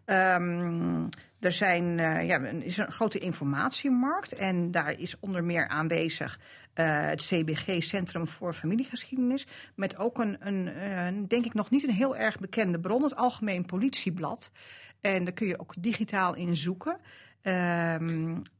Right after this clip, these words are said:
en wat je dan vindt zijn bijvoorbeeld opsporingsberichten, eh, van, eh,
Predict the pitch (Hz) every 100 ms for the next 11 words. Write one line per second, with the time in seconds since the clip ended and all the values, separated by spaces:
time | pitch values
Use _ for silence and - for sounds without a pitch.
0 | _ 202 185 190 190 170 175 170 - 156
1 | 202 175 - 190 165 170 190 180 165 -
2 | 262 - - 233 180 160 131 - 165 160
3 | 156 - - 120 - - - - 165 160
4 | 156 160 175 156 151 160 151